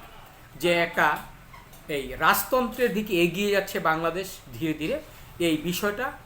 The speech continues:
আমি মনে করছি যে এইসব না করে আমরা ডক্টর মোহাম্মদ ইউনূসের মতো একজন অত্যন্ত প্রবীণ রাজনীতিবিদ ন-, না হোক সে, কিন্তু সে পৃথিবীর বুকে একজন বিখ্যাত ব্যক্তি। এই বিখ্যাত ব্যক্তিটি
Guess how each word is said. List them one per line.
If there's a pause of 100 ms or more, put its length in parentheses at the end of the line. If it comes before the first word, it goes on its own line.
(160)
আমি
মনে
করছি (320)
যে
এইসব (200)
না
করে (320)
আমরা (340)
ডক্টর
মোহাম্মদ
ইউনূসের
মতো
একজন (640)
অত্যন্ত (380)
প্রবীণ
রাজনীতিবিদ
ন-,
না
হোক
সে, (400)
কিন্তু (300)
সে (100)
পৃথিবীর
বুকে
একজন
বিখ্যাত
ব্যক্তি। (500)
এই
বিখ্যাত
ব্যক্তিটি